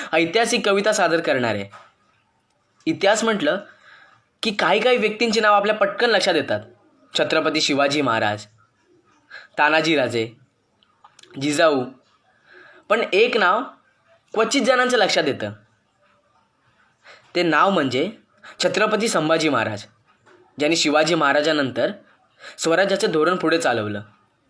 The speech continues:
अहो, सह्याद्रीच्या प्रत्येक दगडावर त्यांचं नाव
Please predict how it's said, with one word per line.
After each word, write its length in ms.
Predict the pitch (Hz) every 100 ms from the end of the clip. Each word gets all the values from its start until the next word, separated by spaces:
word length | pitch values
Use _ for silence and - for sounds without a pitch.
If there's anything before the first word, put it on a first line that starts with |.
| _ _ _ -
अहो, 100 | 170
सह्याद्रीच्या 600 | 185 170 165 170 165 190
प्रत्येक 560 | 185 180 185 - 233 170
दगडावर 500 | 170 185 170 139 180 - -
त्यांचं 400 | 190 196 247 233
नाव 280 | 170 175 214